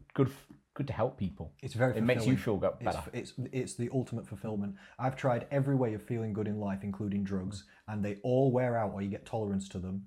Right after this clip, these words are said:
Speaker 2: To me, I've, they've all, they all wear out or get boring or you get a tolerance, except helping people.
Speaker 1: Yeah.
Speaker 2: It's the only thing that gives me the same buzz over and over and over and over again. Maybe it's because it's different people.
Speaker 1: Mm-hmm.
Speaker 2: Maybe it's because in a different way. I don't know.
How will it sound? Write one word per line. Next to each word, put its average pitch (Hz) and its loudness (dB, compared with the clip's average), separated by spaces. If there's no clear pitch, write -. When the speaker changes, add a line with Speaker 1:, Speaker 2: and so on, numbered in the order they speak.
Speaker 2:
To 151 2
me, 139 4
I've, 117 0
they've 113 -2
all, 131 2
they 127 2
all 151 4
wear 160 4
out 123 4
or 113 -2
get 110 -2
boring 117 0
or 120 0
you 110 -2
get 117 -4
a - -10
tolerance, 101 -2
except - -8
helping 98 -6
people. 92 -8
Speaker 1:
Yeah. 82 -6
Speaker 2:
It's 110 -8
the 120 -4
only 143 6
thing 139 0
that 98 -6
gives 107 -2
me 110 0
the 104 -2
same 117 -2
buzz 104 -4
over 120 2
and 117 2
over 113 0
and 110 -2
over 107 -2
and 107 -2
over 104 -4
again. 98 -2
Maybe 160 8
it's 196 4
because 170 2
it's 135 -2
different 160 0
people. 180 0
Speaker 1:
Mm-hmm. 110 0
Speaker 2:
Maybe 123 6
it's 143 0
because 147 2
in 156 -2
a 151 2
different 151 0
way. 151 -2
I 135 4
don't 139 4
know. 139 2